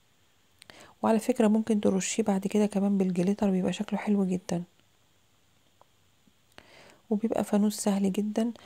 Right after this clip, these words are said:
وبسيط، وممكن تحطيه في، آه، غرفة نوم الأطفال، بيبقى برضو شكل حلو جدًا وبيفرحوا اهي. وممكن تحطي له اللي هي الإضاءة اللي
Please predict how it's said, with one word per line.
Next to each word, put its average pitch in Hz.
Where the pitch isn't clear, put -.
وبسيط، 190
وممكن 214
تحطيه 208
في، 202
آه، 180
غرفة 202
نوم 190
الأطفال، 196
بيبقى 190
برضو 196
شكل 202
حلو 190
جدًا 190
وبيفرحوا 185
اهي. 196
وممكن 226
تحطي -
له 208
اللي 196
هي 202
الإضاءة 202
اللي 190